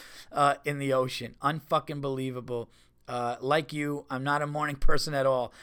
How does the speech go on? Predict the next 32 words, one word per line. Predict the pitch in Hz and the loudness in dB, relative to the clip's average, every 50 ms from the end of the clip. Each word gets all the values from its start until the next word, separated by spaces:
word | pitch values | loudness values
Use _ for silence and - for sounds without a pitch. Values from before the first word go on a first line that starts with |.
| - - - - | -20 -20 -14 -10
At | - 131 - | -8 -8 -6
five | - - 165 151 156 160 165 | 0 4 6 6 6 4 2
in | 165 | -2
the | 160 160 | -4 -4
morning, | 160 156 151 156 156 156 147 - - - | -4 -2 -2 -2 -2 -4 -6 -8 -10 -14
<laughs> | 202 156 - | -12 -10 -8
no, | 185 165 143 - 185 175 - - 214 170 | -6 -6 -4 -2 -4 -4 -4 -6 -10 -6
no | - 160 160 160 | 0 2 4 4
one's | 151 156 165 147 - | 4 2 -2 -4 -6
problems | - - 151 135 135 131 127 127 123 120 117 | -2 2 2 4 4 2 -2 -6 -10 -10 -8
matter. | 123 131 123 120 117 107 104 - - - - - | -6 -6 -4 -4 -6 -8 -10 -12 -16 -18 -20 -20
<laughs> | - - - - | -20 -2 6 8
That's | 254 220 - - | 10 10 10 8
a | 175 165 | 2 2
hundred | 139 - 214 220 202 208 190 - | 6 8 8 8 10 6 4 4
percent | 202 202 170 - - 175 165 165 | 6 4 4 4 2 0 0 0
correct. | - - 170 160 156 156 151 139 139 - - - - - - - - - - | -2 0 2 4 6 4 4 2 -2 -12 -20 -20 -20 -20 -20 -20 -14 -6 -2
And, | 151 151 143 143 147 151 151 | 0 0 2 0 0 0 0
uh, | 156 147 147 143 143 | 2 4 4 2 2
thank | 139 - - 160 165 160 - | 0 2 4 4 4 4 2
you, | 165 147 139 131 | -2 -2 -2 -4
Jason. | - - 147 135 135 131 - - 131 131 | -2 0 2 2 2 2 -2 -6 -6 -2
Yeah, | 139 147 147 139 131 | 0 2 4 4 4
dude, | 127 123 123 120 | 2 0 -4 0
that's | 127 151 175 175 - - | 4 4 4 4 2 0
the | - 175 | -2 0
worst, | 143 131 127 135 135 131 123 - - | 0 2 4 6 6 6 6 2 -2
man, | - 120 120 123 | -8 -8 -6 -6
especially | 135 - - 208 208 - - - 196 | -6 -6 -2 -2 -2 -2 0 0 0
when | 175 165 170 156 | 0 0 -2 -4
you're, | 156 147 139 | -4 -4 -2
like, | 139 135 131 131 - | -2 -2 -2 -4 -6